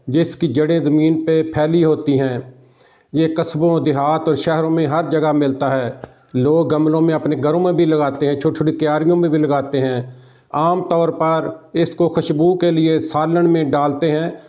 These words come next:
और इसका पौधा भी सीधा, काफ़ी सीधा होता है,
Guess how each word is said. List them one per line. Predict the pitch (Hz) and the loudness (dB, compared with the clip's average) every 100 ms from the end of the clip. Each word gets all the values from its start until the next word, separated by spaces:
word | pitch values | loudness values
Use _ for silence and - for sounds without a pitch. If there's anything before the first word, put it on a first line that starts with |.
| _ | _
और | 160 | -2
इसका | 156 - 160 | -2 -2 -4
पौधा | 151 151 147 165 | -2 -2 0 0
भी | 165 | 0
सीधा, | 175 - 180 180 156 131 104 - - | 0 0 0 2 0 -2 -6 -14 -10
काफ़ी | 165 180 190 | -4 -2 0
सीधा | 170 160 | 0 0
होता | 151 139 143 131 | 0 0 -2 -2
है, | 117 127 - | -2 -6 -12